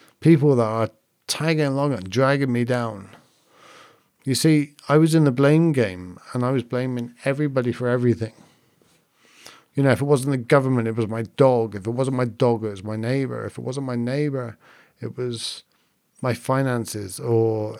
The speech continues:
it was the president, or, <laughs> you know,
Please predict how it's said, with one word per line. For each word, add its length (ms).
it 120
was 420
the 100
president, 760
or, 420
<laughs> 120
you 100
know, 160